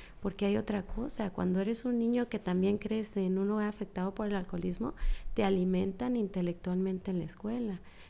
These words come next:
te alimentan, pues, que no te falte la comida, pero el espíritu, el espíritu, ¿cómo te lo alimentan? El espíritu, ¿cómo? Llevándote a misa, haciendo la primera comunión, o sea, ¿cómo? No hay, no hay,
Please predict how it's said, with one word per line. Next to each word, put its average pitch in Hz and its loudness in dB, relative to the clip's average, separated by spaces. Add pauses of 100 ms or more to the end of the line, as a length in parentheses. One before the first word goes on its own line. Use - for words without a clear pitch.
te 196 0
alimentan, 180 4
pues, 190 -4
que 180 0
no 180 0
te 202 -4
falte 220 -2
la 220 0
comida, 196 -2
pero 185 -2
el 175 -4
espíritu, 190 -8 (920)
el 180 -2
espíritu, - -8
¿cómo 233 -6
te 254 -6
lo 226 -4
alimentan? 196 -6 (1200)
El 196 0
espíritu, 208 -6
¿cómo? 220 -2
Llevándote 190 0
a 190 -2
misa, - -6
haciendo 196 -6
la 226 -2
primera 185 -2
comunión, 220 -2
o - -14
sea, 190 -6
¿cómo? 214 -6 (760)
No 190 0
hay, 214 -4 (140)
no 196 0
hay, 220 0